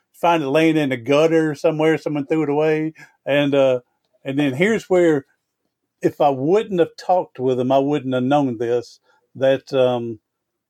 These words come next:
they were both locked up in the county jail that I live in.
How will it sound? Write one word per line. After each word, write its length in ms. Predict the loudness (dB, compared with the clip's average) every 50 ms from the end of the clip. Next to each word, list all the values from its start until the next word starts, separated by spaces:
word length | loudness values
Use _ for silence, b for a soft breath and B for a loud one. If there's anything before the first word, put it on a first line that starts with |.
| _ _ _ _ _ _ _ _ _ -20
they 300 | -8 -2 0 2 2 2
were 180 | 2 2 0 0
both 540 | -2 -4 -2 0 0 0 0 -2 -4 _ -12
locked 480 | -8 -4 0 0 0 0 0 -2 -2
up 300 | 0 0 0 -2 -4 _ _ _ _ _ _ _ -8
in 140 | -6 -4 -4
the 100 | -4 -6
county 440 | -4 -2 0 0 2 0 0 -2 -4
jail 380 | -4 -2 0 0 2 2 2
that 140 | 0 0 0 0
I 60 | 0
live 340 | -2 0 0 0 -2 -2 -4
in. 360 | -6 -10 -10 -10 -12 -12